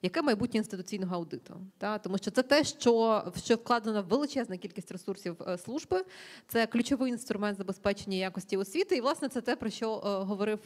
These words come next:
е, Андреас. А, м, які, як, як ти бачиш, е, можливість його повернення? Це перше. А друге, підпитання до цього, а,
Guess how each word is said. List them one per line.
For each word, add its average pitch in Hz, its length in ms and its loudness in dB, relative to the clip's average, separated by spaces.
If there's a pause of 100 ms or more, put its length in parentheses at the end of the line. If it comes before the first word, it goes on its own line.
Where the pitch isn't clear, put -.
е, 185 200 0 (120)
Андреас. 302 580 0 (460)
А, 196 320 4
м, 185 640 -2 (640)
які, 240 320 0 (260)
як, 233 300 2
як 233 180 2
ти 302 240 2
бачиш, 202 640 0
е, 180 380 0
можливість 208 440 0
його 214 140 2
повернення? 269 500 0
Це - 120 -4
перше. 226 340 0
А 170 60 2
друге, 247 420 2
підпитання 240 640 -2
до 196 100 -4
цього, 247 480 2 (340)
а, 175 400 0